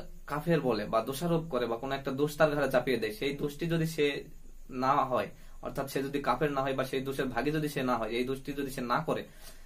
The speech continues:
তাহলে যতক্ষণ না সে যে বলল সে এই দোষটি না করবে বা এই অন্যায়টি কাজটি না করবে বা যে যতক্ষণ না কাফের হবে, ততক্ষণ আল্লাহ তাআলা তার মৃত্যু দিবে না।" ভাই, এই হাদিসটি আপনি একটু মাথায় রাখুন যে আপনি যদি একজনকে, আহ, কোনো বিষয়ে, উম, বিভ্রান্তিমূলক ভাবে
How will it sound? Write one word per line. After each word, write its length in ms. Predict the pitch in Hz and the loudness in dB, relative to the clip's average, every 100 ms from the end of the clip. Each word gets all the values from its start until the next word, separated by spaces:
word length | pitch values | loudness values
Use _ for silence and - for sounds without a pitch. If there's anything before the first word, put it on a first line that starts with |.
| - | -10
তাহলে 280 | 127 139 147 | -6 -2 0
যতক্ষণ 460 | 143 143 160 - 196 | 0 0 -2 -2 -2
না 180 | 190 | -2
সে 400 | 180 - 165 160 160 - - | -2 2 6 6 4 -2 -12
যে 180 | 135 143 | -2 0
বলল 440 | 131 147 170 170 | 4 6 6 4
সে 200 | 170 151 | 4 6
এই 80 | 151 | 6
দোষটি 300 | 143 143 147 | 4 -2 -2
না 180 | 131 135 151 | 0 0 0
করবে 220 | 147 143 | 0 2
বা 140 | 127 | 4
এই 100 | 123 | 4
অন্যায়টি 360 | 131 143 156 156 | 4 2 0 0
কাজটি 300 | 139 127 127 | 0 0 0
না 140 | 127 | -2
করবে 260 | 147 147 143 | 0 0 2
বা 140 | 123 | 2
যে 160 | 120 123 | 2 0
যতক্ষণ 440 | 123 127 127 165 | -4 -6 -4 0
না 100 | 175 | 0
কাফের 320 | 160 127 151 | 2 2 2
হবে, 260 | 131 123 160 - - - - | 0 0 -2 -4 -16 -16 -8
ততক্ষণ 340 | 139 156 175 | -4 -4 0
আল্লাহ 200 | 156 151 | 2 4
তাআলা 160 | 147 147 | 2 0
তার 140 | 143 | 0
মৃত্যু 240 | 143 151 160 | -2 0 2
দিবে 200 | 131 113 | 2 0
না।" 160 | - - - - - - - - | -4 -10 -20 -20 -20 -20 -20 -8
ভাই, 160 | 117 - | -4 0
এই 180 | 156 | 2
হাদিসটি 420 | 160 127 143 - 165 | 2 0 -2 0 2
আপনি 200 | 160 156 | 4 0
একটু 160 | 156 | 0
মাথায় 300 | 131 127 160 | 2 4 6
রাখুন 300 | 131 123 117 | 4 4 0
যে 140 | 113 120 | 0 2
আপনি 260 | 113 131 | 2 -2
যদি 180 | 147 143 | -2 0
একজনকে, 580 | 123 127 143 147 156 147 - - - | 0 0 -2 2 4 2 -4 -18 -10
আহ, 280 | 127 127 127 | 0 2 2
কোনো 300 | 123 135 143 | 2 -2 -2
বিষয়ে, 340 | 143 139 151 147 | -2 2 4 4
উম, 540 | - - - 131 123 | 2 -4 -8 -4 -2
বিভ্রান্তিমূলক 680 | 127 135 165 156 147 139 131 | 0 2 4 4 2 0 -2
ভাবে 280 | 127 127 | -2 2